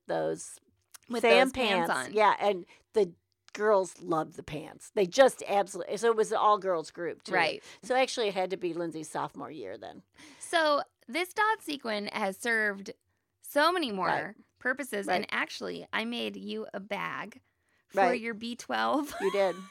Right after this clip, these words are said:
Speaker 1: For my
Speaker 2: If
Speaker 1: B twelve
Speaker 2: we know
Speaker 1: syringes and vials.
Speaker 2: Every, so I'm supposed to give Mom her B twelve shot every month, and, uh,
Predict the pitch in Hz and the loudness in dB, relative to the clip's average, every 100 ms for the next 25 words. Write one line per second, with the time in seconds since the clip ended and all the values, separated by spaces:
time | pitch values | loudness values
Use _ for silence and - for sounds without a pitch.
0 | _ - - 190 185 185 196 190 202 190 | _ -20 -8 -2 2 2 0 -2 2 4
1 | 185 185 339 403 370 311 302 208 214 214 | 4 0 -2 0 2 4 6 6 4 4
2 | 220 208 190 196 180 185 - - - 196 | 4 4 4 2 2 -6 -14 -8 2 4
3 | 190 202 233 226 311 - 277 294 294 - | 4 4 0 -4 -8 -4 -2 -2 -4 -2
4 | 285 247 269 302 294 294 247 226 220 214 | 2 2 2 -2 -4 -6 0 2 2 -2
5 | 202 202 214 196 - 180 165 - 180 170 | -6 -6 -4 -4 0 2 2 0 -4 -4
6 | 160 - 170 147 165 214 _ - - _ | -6 -6 -4 -2 -4 -10 _ -20 -20 _
7 | 202 190 175 160 165 - - - 170 147 | -2 0 0 -2 -6 -12 -8 0 2 2
8 | 113 | -2